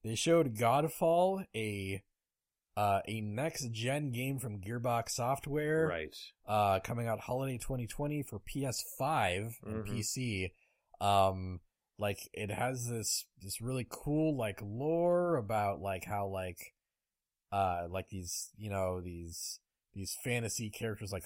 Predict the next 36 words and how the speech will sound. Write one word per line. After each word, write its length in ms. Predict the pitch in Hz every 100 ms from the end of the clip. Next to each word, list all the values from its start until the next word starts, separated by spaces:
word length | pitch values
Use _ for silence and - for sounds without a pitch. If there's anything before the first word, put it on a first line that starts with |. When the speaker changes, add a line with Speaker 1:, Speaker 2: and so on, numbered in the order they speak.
| -
Speaker 1:
fighting 340 | 104 101 92
gods, 460 | 85 104 123 123 123
basically. 760 | 117 127 117 127 123 123 123 107
Speaker 2:
Right. 340 | 101 85 78
Speaker 1:
Like, 120 | 90
that's, 340 | 107 110 - - _ _ _ -
uh, 280 | 92 92 90
like, 280 | 92 90 87
seems 280 | - 117 104
to 40 |
be 100 | 107
a 60 | 101
lot 140 | 98 101
of 60 |
mythology 640 | 90 - 113 117 113 101 110
in 140 | 113
there. 420 | 110 107 104 101 - _ _ -
Uh, 100 | 90 95
and 100 | 113
then 160 | 123
Gearbox 460 | 104 127 120 107 -
called 240 | 156 120
it 80 | 113
a 40 |
loot 360 | 95 98 156 202
slasher, 680 | - - - 135 160 - 120
and 140 | 90 82
I 100 | 85
lost 320 | 107 120 - -
all 880 | 120 156 185 190 202 208 214 220 220
Speaker 2:
<laughs> 20 | 170
Speaker 1:
interest. 640 | 104 90 107 82 82 - - - - -
Speaker 2:
Yeah, 560 | 117 123 127 127 123 - 107
that's, 560 | 101 101 - - - _ _ _ _ _ _ _ _ _
that's, 800 | 87 95 98 101 98 - - -
uh, 420 | 98 95 92 92